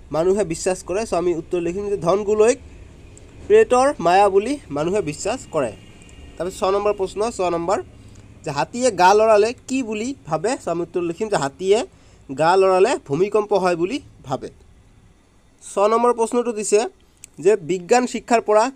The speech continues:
কি জনা যায়? চ' আমি উত্তৰ লিখিম যে বিজ্ঞান শিক্ষাৰ পৰা বস্তুৰ মূল তত্ত্ব জনা যায়। ইয়াৰ ফলত সেই বস্তুৰ প্ৰতি মানুহৰ মনত কোনো মিছা সংস্কাৰ জন্ম হ'ব নোৱাৰে।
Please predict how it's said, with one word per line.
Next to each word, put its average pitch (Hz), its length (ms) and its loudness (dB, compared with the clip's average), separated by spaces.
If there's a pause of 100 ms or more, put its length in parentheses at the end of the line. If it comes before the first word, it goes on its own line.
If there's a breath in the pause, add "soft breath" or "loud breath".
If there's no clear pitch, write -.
কি 240 140 -6
জনা 202 280 6
যায়? 202 240 4
চ' - 160 -12
আমি 185 140 2
উত্তৰ 190 260 4
লিখিম 202 300 0
যে 196 100 4
বিজ্ঞান 175 380 -2
শিক্ষাৰ 214 340 0
পৰা 208 240 4 (280)
বস্তুৰ 185 400 -4
মূল 196 240 2
তত্ত্ব 220 340 0
জনা 185 280 2
যায়। 202 200 2 (400 soft breath)
ইয়াৰ 233 220 6
ফলত 226 320 4 (300 soft breath)
সেই 269 160 4
বস্তুৰ 226 400 0
প্ৰতি 240 260 -6
মানুহৰ 214 500 4
মনত 190 340 0 (120)
কোনো 254 220 2
মিছা 202 320 0
সংস্কাৰ 208 460 2
জন্ম 185 260 0 (160)
হ'ব 156 160 -2 (240)
নোৱাৰে। 151 320 2